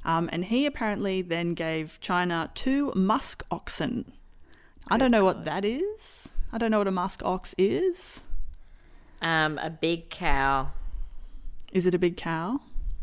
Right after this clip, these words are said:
Speaker 2: I think so. Musk
Speaker 1: Hmm.
Speaker 2: ox. I'm pretty sure it's like, it looks like a buffalo, right? But it
Speaker 1: I
Speaker 2: isn't a
Speaker 1: don't know.
Speaker 2: buffalo. Um, I've looked it up.
Speaker 1: Mm.
Speaker 2: Yeah, it's the one that looks kind of like halfway between a really big cow and a buffalo.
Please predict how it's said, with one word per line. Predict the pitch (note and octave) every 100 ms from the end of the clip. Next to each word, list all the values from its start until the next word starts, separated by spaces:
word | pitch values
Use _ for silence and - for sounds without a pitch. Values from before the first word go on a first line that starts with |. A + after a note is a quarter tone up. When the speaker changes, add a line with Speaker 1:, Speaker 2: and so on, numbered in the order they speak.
| -
Speaker 2:
I |
think | D#3+ F#3 G#3+
so. | - C#3+ B2 F3+ - -
Musk | E3+ - - -
Speaker 1:
Hmm. | - F#3 E3+ D3 - - - - - -
Speaker 2:
ox. | C#3+ - -
I'm | D#3+
pretty | F#3 G3
sure | G3 G#3
it's | G3
like, | D#3+ D#3+ -
it |
looks | D3+ E3 -
like | D#3
a |
buffalo, | - C#3+ - B2 A2
right? | G#2 A2+ E3+ A#3+ - - - - - - - -
But | D3+
it | C#3+ -
Speaker 1:
I |
Speaker 2:
isn't | D3 D3+
a |
Speaker 1:
don't | C#3
know. | C4+
Speaker 2:
buffalo. | C4 F#2+ E2 - - - -
Um, | D3+ C3+ C3 C3 D3 - - - - - - - - -
I've | E3
looked | F3+ G#3 -
it | E3
up. | E4+ - - - - - - - -
Speaker 1:
Mm. | G3+ - -
Speaker 2:
Yeah, | D#3+ D3+ B2 - - D#3+
it's | -
the | F3
one | D#3+ E3+ F#3
that | E3+ -
looks | C3 C#3 D3 -
kind | - C#3+ C#3 D#3
of | E3
like | D3+ D#3 - -
halfway | - C#3 C3+ D3
between | C#3+ C3 - C3
a | B2+
really | C3 C3 C3+
big | B2+ A#2+
cow | - B2+ G2+
and | F2
a | -
buffalo. | G#2 G#2+ A2 F#2 C#2+ B1+